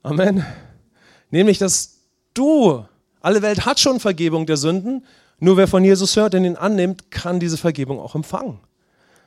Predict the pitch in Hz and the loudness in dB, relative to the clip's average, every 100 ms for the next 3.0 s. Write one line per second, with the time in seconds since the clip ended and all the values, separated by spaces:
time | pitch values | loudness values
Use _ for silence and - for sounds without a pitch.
0 | _ _ 143 165 214 170 107 - _ _ | _ _ 0 2 2 0 -4 -18 _ _
1 | _ _ _ _ - 170 180 175 147 _ | _ _ _ _ 2 4 6 4 0 _
2 | 208 262 302 269 254 262 254 - - - | -2 4 6 6 6 2 2 2 -4 -12